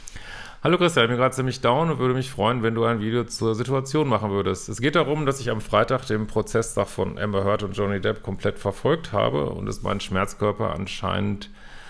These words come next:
angetriggert hat. Ähm, was mich, ja,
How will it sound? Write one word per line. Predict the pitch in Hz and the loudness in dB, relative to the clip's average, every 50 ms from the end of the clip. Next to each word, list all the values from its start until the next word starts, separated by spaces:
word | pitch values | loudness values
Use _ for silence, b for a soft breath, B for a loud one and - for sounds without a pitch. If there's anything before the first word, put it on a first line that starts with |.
| B B B B B B - - - - - - - | B B B B B B -14 -16 -16 -18 -14 -4 0
angetriggert | 104 113 135 143 135 131 131 131 - - 117 107 107 104 95 90 - - | 2 2 4 4 4 2 2 0 0 0 2 4 4 4 4 2 0 -2
hat. | 98 92 87 85 - - - - - - - - | -2 -2 -2 -2 -4 -10 -12 -12 -12 -10 -4 0
Ähm, | 110 107 110 113 113 113 117 117 117 117 113 110 113 113 113 110 113 110 - 104 | 2 4 4 4 2 2 0 0 -2 -2 0 0 0 0 0 0 -2 -2 -2 0
was | 107 113 - - | 0 0 0 -2
mich, | 117 104 - - - - - - - - - | -4 -4 -6 -8 -12 -12 -12 -12 -12 -4 -2
ja, | 107 101 - | -2 -2 -2